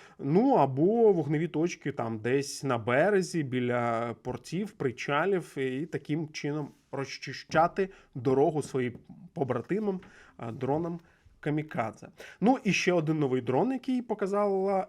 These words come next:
С Б У, це от такий, е, така плаваюча установка «Град», да, з, е, на якій, е, ну, вона поменша, ніж на сухопутній, на сухопутному «Граді»,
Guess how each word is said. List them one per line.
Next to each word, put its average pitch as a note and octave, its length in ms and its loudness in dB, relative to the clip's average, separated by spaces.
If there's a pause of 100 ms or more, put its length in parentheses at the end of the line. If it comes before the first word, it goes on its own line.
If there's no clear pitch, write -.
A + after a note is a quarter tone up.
С D#3+ 180 -2
Б D3+ 140 -2
У, F3 220 2
це E3 300 -4
от E3+ 160 -6
такий, C#3+ 460 -6
е, B2+ 140 -2 (140)
така C3 340 -2
плаваюча E3+ 540 6
установка D3+ 580 2
«Град», C3 360 -2
да, D#3 220 -4
з, C#3 440 0 (460)
е, B2 180 -2
на C#3 120 2
якій, B2+ 680 -4
е, B2 720 -6
ну, D3 140 -2
вона B2 180 -2
поменша, E3+ 480 0
ніж C3+ 480 -4
на B2 260 -10
сухопутній, A#2+ 880 -8
на C3+ 160 -4
сухопутному B2+ 800 -6
«Граді», A3 440 -2